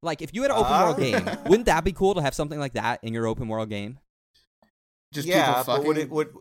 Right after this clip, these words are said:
Speaker 2: I mean,
Speaker 3: crazy
Speaker 2: specifically to the
Speaker 3: and
Speaker 2: clown
Speaker 3: shit.
Speaker 2: thing, wouldn't, wouldn't people be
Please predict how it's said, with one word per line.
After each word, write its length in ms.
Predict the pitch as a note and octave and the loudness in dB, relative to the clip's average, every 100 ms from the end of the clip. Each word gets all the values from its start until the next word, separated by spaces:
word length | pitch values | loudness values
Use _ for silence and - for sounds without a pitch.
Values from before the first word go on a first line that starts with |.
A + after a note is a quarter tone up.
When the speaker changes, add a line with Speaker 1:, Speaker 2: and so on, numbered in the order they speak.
| _ - | _ -4
Speaker 2:
I 60 | |
mean, 80 | C#3+ | -2
Speaker 3:
crazy 240 | C#3 D3 E3+ | 0 -2 -4
Speaker 2:
specifically 480 | F#3 G3 F#3+ E3+ D3+ | -4 -6 -6 -6 -4
to 80 | |
the 100 | C3+ | -4
Speaker 3:
and 80 | B2 | -6
Speaker 2:
clown 320 | A#2 B2+ C#3 | -4 -2 -2
Speaker 3:
shit. 60 | C#3 | -6
Speaker 2:
thing, 120 | A#2 | -8
wouldn't, 280 | A2 B2+ C#3 _ | -8 -8 -12 _
wouldn't 320 | B2+ C#3+ D#3 | -10 -8 -10
people 260 | - C#3 - | -14 -10 -10
be 180 | A#2 | -10